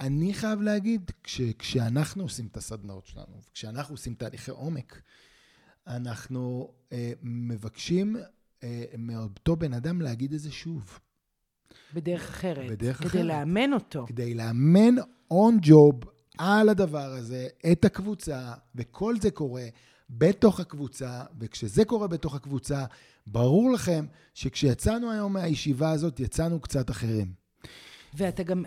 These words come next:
Speaker 2: אתה יודע, אתה, אה, נתת פה דוגמה מעולה למשוב שהוא לא אישי. כי אתה אמרת, השאלה שלך הייתה, "אוקיי, נכון, איך הרגשת? וואלה, הוא אמר לך לא מתאים, אז זה באמת ברמה אישית", ואז אמרת, "זה רתם אותך?"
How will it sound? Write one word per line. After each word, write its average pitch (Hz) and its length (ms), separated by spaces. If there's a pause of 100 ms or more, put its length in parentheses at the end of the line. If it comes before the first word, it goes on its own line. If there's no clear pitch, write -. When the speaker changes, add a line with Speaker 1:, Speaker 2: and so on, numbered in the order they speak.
Speaker 2:
אתה 175 160
יודע, 185 280 (260)
אתה, 143 600 (840)
אה, 143 60 (180)
נתת 160 460
פה 185 100
דוגמה 165 420
מעולה 190 640 (760)
למשוב 175 500
שהוא 185 200
לא 170 80
אישי. 170 400 (480)
כי 180 120
אתה 165 160
אמרת, 214 420 (400)
השאלה 147 500
שלך 208 280
הייתה, 196 400 (180)
"אוקיי, 175 240
נכון, 165 280
איך 170 180
הרגשת? 135 500
וואלה, 175 400
הוא 135 160
אמר 147 200
לך 151 220
לא 139 120
מתאים, 185 320
אז 233 100
זה 151 80
באמת 139 280
ברמה 139 260
אישית", 175 300
ואז 175 200
אמרת, 208 220
"זה 180 160
רתם 147 460
אותך?" 247 240